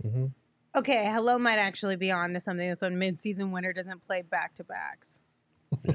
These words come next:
Speaker 3: it'd be hard to do that,
Speaker 2: I would
Speaker 3: though.
Speaker 2: take that one in a heartbeat, though, if I could. I hate back-to-backs.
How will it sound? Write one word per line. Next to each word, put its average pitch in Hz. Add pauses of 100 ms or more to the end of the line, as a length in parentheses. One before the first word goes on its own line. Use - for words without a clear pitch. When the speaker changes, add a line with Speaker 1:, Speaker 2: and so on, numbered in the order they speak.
Speaker 3:
it'd -
be 107
hard 104
to 90
do 95
that, 208
Speaker 2:
I 202
would 196
Speaker 3:
though. 190
Speaker 2:
take 185
that 190
one 185
in 180
a 175
heartbeat, 185
though, 185
if 175
I 190
could. 190 (360)
I 208
hate 185
back-to-backs. 170